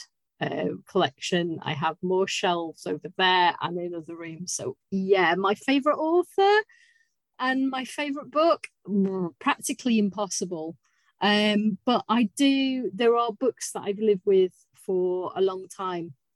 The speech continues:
um, and that I turn to, um, again and again. And they, they're the classics, the classic novels. Um, so, um, probably the first book that I really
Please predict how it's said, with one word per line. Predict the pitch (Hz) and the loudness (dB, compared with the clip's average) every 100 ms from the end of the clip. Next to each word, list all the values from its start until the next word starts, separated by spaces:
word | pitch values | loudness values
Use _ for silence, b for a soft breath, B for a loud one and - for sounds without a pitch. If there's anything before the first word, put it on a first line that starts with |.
| _ _ _ _ _ - - | _ _ _ _ _ -20 -2
um, | 196 180 175 - | 2 2 0 0
and | 185 | 0
that | 175 | 0
I | 175 | -2
turn | - 196 185 185 - | -4 -2 -2 -2 -4
to, | 175 170 170 - _ _ _ _ | -2 -2 -4 -10 _ _ _ _
um, | 180 180 170 170 170 160 180 | -6 -4 -4 -8 -10 -8 -4
again | 160 175 170 | 0 0 0
and | 170 | -4
again. | 165 185 165 160 165 - _ | -4 -2 -2 -4 -8 -16 _
And | 180 190 185 185 175 - | 0 2 0 -2 -10 0
they, | 226 220 | 4 4
they're | 202 247 | 2 0
the | 240 262 | 0 -2
classics, | - 311 - 190 - | 0 0 0 -4 -6
the | - | -8
classic | - 226 - 185 | -4 -4 -2 -2
novels. | 196 196 180 160 156 - - _ _ _ - | -2 0 -2 -2 -6 -12 -16 _ _ _ -4
Um, | 180 180 175 175 175 170 - | 0 0 0 -4 -8 -14 -8
so, | - - 185 175 175 170 - - | -6 0 2 2 2 0 -2 -4
um, | 175 170 170 170 - 151 _ _ _ _ _ _ _ _ _ | -2 -2 -6 -14 -20 -20 _ _ _ _ _ _ _ _ _
probably | - 233 254 247 | 0 2 4 2
the | 220 208 | 2 0
first | - - 226 220 202 - | -2 0 6 6 6 0
book | 196 - | -2 -2
that | 165 - | -6 0
I | 180 | 0
really | 175 190 190 190 185 175 175 170 | 2 4 6 6 2 0 -6 -12